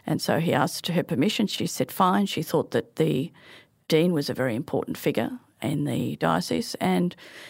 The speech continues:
she thought it would be safe 'cause there are other youth there. So they went to the deanery. When he opened the door, the place was empty. So Ben felt the first fear. Then he was taken down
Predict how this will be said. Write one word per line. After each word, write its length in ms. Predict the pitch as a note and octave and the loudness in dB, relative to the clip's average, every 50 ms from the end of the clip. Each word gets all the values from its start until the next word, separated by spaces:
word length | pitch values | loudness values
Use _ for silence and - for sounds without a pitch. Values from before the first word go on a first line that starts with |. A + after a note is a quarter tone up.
| - - | -18 -12
she 480 | - - - G#3 F#3+ F3 E3+ E3+ E3 | -4 2 4 6 6 6 6 4 2
thought 240 | E3 - - F#3 - | 0 2 2 2 2
it 60 | - | 0
would 120 | - - - | -2 -4 -2
be 100 | D3+ D3 | -2 -2
safe 300 | - - D3 C3+ - - | 0 2 2 2 2 0
'cause 180 | - D#3 - | -4 -6 -2
there 120 | - B2 B2 | -2 0 0
are 100 | - - | 0 -2
other 260 | - - - E3+ - - - _ _ - | -2 -4 -4 -6 -6 -10 -16 _ _ -4
youth 280 | - C#3+ C#3+ - - | -2 -2 -2 -2 -4
there. 200 | - - - - - _ _ _ _ _ _ _ _ | -4 -6 -6 -6 -10 _ _ _ _ _ _ _ _
So 180 | - - D3 C#3+ | -2 0 2 2
they 100 | C#3+ D3+ | 2 2
went 180 | C#3 C#3+ - | 2 0 0
to 80 | - - | -2 -2
the 100 | - C#3 | -2 0
deanery. 440 | - E3+ D#3+ D3 D#3 C#3 F2+ - F#3+ - - - - - - - | 0 2 2 2 0 0 -2 -4 -6 -10 -14 -16 -16 -16 -14 -2
When 240 | - - F#3+ F#3 F#3 | 2 4 6 6 6
he 200 | F3 E3 F3 D3+ | 4 4 4 6
opened 360 | C#3 C#3+ D#3+ - - E3 D#3 | 6 4 4 2 2 0 0
the 60 | D#3+ | 0
door, 560 | F3+ - E3+ D#3+ D3+ C#3+ C#3+ D#3 D#3 D#3+ D3+ - - _ - | 0 2 2 2 4 2 2 2 0 -2 -4 -6 -10 _ 0
the 480 | - D#3+ D3+ D3+ D3 C#3+ D3+ D3+ - - - _ _ _ _ _ _ - | 2 4 4 4 2 2 0 -2 -4 -8 -14 _ _ _ _ _ _ -2
place 260 | - F3+ C3 - - | 0 2 2 2 0
was 140 | - C3 - | -2 -2 0
empty. 420 | D3 C#3+ - - - - - G#3 - _ _ - | 0 0 -2 -2 -6 -6 -6 -8 -10 _ _ -8
So 480 | - - - D3+ C#3+ D3 C3+ D3+ F3 - _ _ _ _ _ - | -4 -2 0 0 2 0 0 -2 -4 -8 _ _ _ _ _ 0
Ben 320 | F3 D#3+ D3 C#3 D#3 B2+ - - | 2 2 2 2 0 -2 -4 -8
felt 420 | - - D3+ D3+ C#3 - - - - A3 - - | -6 -2 0 0 0 -2 -4 -10 -10 -12 -10 -8
the 80 | E3+ | -8
first 460 | - - D3+ C#3 C#3 - - - - - _ _ _ _ _ _ _ _ - | -4 0 0 0 0 -2 -4 -8 -10 -14 _ _ _ _ _ _ _ _ -16
fear. 340 | - - F#3 F3 C#3 - - - - - - - - - - - - - - - - - | -4 0 2 2 2 0 -2 -8 -20 -20 -18 -16 -16 -16 -14 -16 -18 -18 -20 -16 -2 4
Then 160 | F#3+ G3+ G#3 | 4 6 6
he 80 | F#3 G3 | 6 4
was 140 | E3 - - | 2 2 2
taken 360 | - F#3 D#3+ D#3+ - E3 E3 | 2 4 4 4 4 2 4
down 520 | - E3 E3 D#3 D#3 D#3+ E3 E3+ E3+ D#3 | 4 4 6 6 6 4 4 2 0 -2